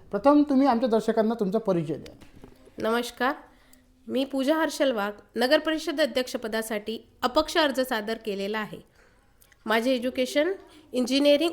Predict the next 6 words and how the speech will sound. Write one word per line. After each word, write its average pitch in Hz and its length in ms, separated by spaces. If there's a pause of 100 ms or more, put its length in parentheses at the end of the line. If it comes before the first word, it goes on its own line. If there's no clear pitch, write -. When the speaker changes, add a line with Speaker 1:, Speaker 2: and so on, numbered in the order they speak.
(140)
Speaker 2:
एमटेक 254 340
झालेलं 214 420
आहे 180 240 (280)
मेकॅनिकलमध्ये. 226 880 (360)
Speaker 1:
संपूर्ण 277 540
शहरामध्ये 240 720